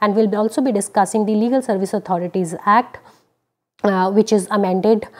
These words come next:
in nineteen ninety-four. So before we discuss the salient feature of the Legal Service Authorities Act, it is important for us to know that what motivated us to bring this act in force. So we have the Constitution of India,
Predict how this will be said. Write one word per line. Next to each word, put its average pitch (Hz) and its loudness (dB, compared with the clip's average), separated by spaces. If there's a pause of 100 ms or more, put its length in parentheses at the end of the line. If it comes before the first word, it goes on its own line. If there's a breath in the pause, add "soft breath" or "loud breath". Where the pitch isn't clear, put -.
(160 loud breath)
in 196 -6
nineteen 190 0
ninety-four. 160 -8 (240 soft breath)
So 233 -4
before 240 4
we 254 2 (140)
discuss 226 0
the 202 -2 (180 loud breath)
salient 302 2
feature 208 -2
of 196 0
the 220 0
Legal 226 2
Service 196 -2
Authorities 180 -4
Act, 233 0 (280 soft breath)
it 233 4
is 226 4
important 254 4
for 196 0
us 240 0
to 208 -2
know 240 2 (280 loud breath)
that 196 0
what 240 2
motivated 185 -2
us 220 0 (140)
to 180 0
bring 180 -4
this 185 -6 (120)
act 165 -6
in 180 -4
force. - -6 (340 loud breath)
So 170 -2
we 226 2
have 196 2
the 202 -4
Constitution 180 -4
of 165 -8
India, 269 0